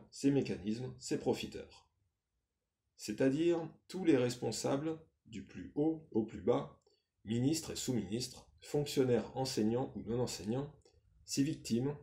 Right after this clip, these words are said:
surtout ses victimes. Le rêve du parent camerounais d'une bonne éducation pour son enfant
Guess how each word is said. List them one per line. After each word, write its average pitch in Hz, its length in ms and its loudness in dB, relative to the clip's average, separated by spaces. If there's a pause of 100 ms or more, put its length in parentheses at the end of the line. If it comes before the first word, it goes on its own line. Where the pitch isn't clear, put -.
surtout - 340 -6
ses - 140 -4
victimes. - 440 -4 (2750)
Le 135 180 10
rêve 170 300 4
du 202 140 0
parent 139 300 2
camerounais 110 540 4
d'une 92 220 -4
bonne 101 180 0
éducation 104 540 0
pour - 180 -6
son 104 160 0
enfant 127 400 0